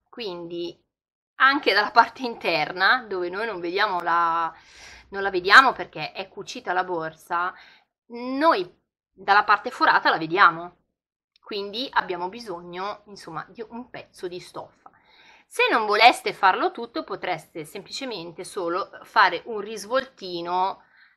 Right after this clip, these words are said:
eh, che prenda la parte forata.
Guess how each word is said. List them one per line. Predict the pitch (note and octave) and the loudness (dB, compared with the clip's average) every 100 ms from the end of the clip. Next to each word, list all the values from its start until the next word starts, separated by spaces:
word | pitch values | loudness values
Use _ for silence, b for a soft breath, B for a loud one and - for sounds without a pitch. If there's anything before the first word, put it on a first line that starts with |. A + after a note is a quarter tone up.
| _ | _
eh, | - F3 E3+ E3 E3 | -10 -8 -6 -8 -10
che | G#3+ | -12
prenda | - E3+ C#3+ D#3+ E3+ E3 F3 - | -6 -6 -6 -6 -4 -2 -4 -8
la | - F3+ | -12 -10
parte | F#3 D3 D3+ - F3 | -6 -6 -6 -12 -12
forata. | D#3+ F3+ E3 D#3 D#3 D3+ F3 D#3+ E3+ | -12 -6 -2 -2 -2 -6 0 2 2